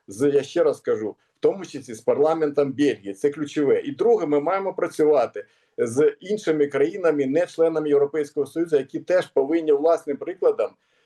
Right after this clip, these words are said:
е, е, показати, що вони теж готові розморозити або використати так звані заморожені активи для допомоги Україні. Там в деяких країнах незначна кількість, там, мільярдів цих активів, але навіть символічне розмороження, надання допомоги Україні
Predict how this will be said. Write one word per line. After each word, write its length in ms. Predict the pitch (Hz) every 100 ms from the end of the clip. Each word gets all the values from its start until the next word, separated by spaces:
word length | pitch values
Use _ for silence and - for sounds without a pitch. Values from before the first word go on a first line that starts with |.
| _ -
е, 340 | 120 123 120 131
е, 140 | 127
показати, 600 | - - 143 139 170 170
що 180 | 135 151
вони 180 | 156 160
теж 300 | 175 175 110
готові 500 | 127 - 170 160 -
розморозити 800 | - 127 135 143 175 147 143 120
або 200 | 117 143
використати 800 | 151 165 143 127 - 120 120 107 _ _ -
так 140 | 127
звані 360 | 127 160 147 135
заморожені 640 | 139 143 147 143 135 135
активи 400 | 131 - 190 165
для 160 | 117 127
допомоги 560 | 131 - 135 156 143
Україні. 540 | 139 139 147 135 107 104
Там 220 | 196 202 - _ _
в 40 |
деяких 360 | 131 185 190 156
країнах 440 | 165 180 170 160
незначна 580 | 151 156 170 165 175 143
кількість, 500 | 127 147 123 117 110
там, 180 | 127 123
мільярдів 560 | 127 147 139 123 123 113
цих 260 | 131 -
активів, 500 | 127 - 220 170 113 - _ -
але 240 | - 160
навіть 320 | 165 170 156 -
символічне 680 | 165 170 180 180 143 143 135
розмороження, 800 | 139 143 147 160 139 127 120
надання 360 | 131 127 139 143
допомоги 440 | 123 113 131 127
Україні 540 | 123 127 143 214 196